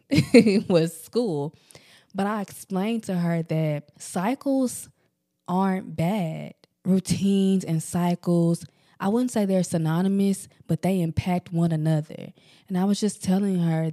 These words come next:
that sometimes cycles aren't necessarily a bad thing, although in the moment they feel boring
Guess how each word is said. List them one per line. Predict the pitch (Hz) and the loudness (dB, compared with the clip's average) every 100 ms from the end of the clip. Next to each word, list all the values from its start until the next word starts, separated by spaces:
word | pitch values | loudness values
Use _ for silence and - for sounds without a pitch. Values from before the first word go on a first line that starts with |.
| - | -2
that | 156 151 147 - - - | -2 -2 -6 -12 -20 -20
sometimes | - 196 226 240 214 202 196 185 185 - - - _ | -4 -2 -2 -2 -2 0 -2 -2 -6 -12 -18 -20 _
cycles | - - 196 262 - 254 - - | -8 -4 -2 -4 -2 -2 -4 -4
aren't | 185 196 190 185 - - - - _ _ _ _ - | 0 0 0 -4 -10 -20 -20 -20 _ _ _ _ -4
necessarily | 190 196 170 180 180 170 160 | -2 0 -2 -2 0 0 0
a | 151 | 0
bad | 151 156 147 - | 0 0 -2 -4
thing, | 151 143 127 135 - | -6 -6 -8 -14 -4
although | 185 214 202 196 | 0 2 2 2
in | 190 | 2
the | 175 | 0
moment | 160 151 156 156 156 - - _ _ _ _ _ | 0 0 0 -2 -6 -10 -14 _ _ _ _ _
they | 165 170 | -2 -2
feel | 170 196 185 165 | -2 0 2 2
boring | 147 147 156 151 151 151 151 | 2 2 4 4 4 2 -2